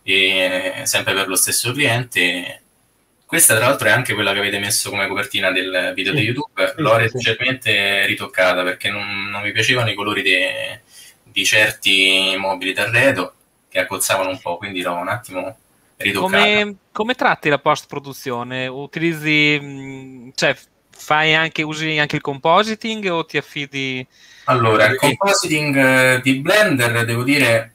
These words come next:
Speaker 1: molto poco. C'è stato un periodo in cui ho cercato di, di mettermici un pochino, però veramente molto poco. E utilizzo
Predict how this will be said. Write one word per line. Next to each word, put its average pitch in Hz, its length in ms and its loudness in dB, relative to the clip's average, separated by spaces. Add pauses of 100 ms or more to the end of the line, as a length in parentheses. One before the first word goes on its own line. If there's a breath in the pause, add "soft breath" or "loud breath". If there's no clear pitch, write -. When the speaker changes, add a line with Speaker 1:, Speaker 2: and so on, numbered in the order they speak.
(120)
Speaker 1:
molto 120 400 -4
poco. 107 320 -4
C'è 139 140 -2
stato 311 240 2
un 131 100 -2
periodo 120 300 2
in 113 120 0
cui 107 1200 -2
ho - 120 -10
cercato 113 440 0
di, 104 480 0 (460)
di 98 100 -14
mettermici 95 680 -4
un 92 180 -6
pochino, 92 440 -2
però 104 640 6
veramente 110 400 0
molto 104 280 -6
poco. 92 360 -2 (600 loud breath)
E 107 720 0
utilizzo 131 840 2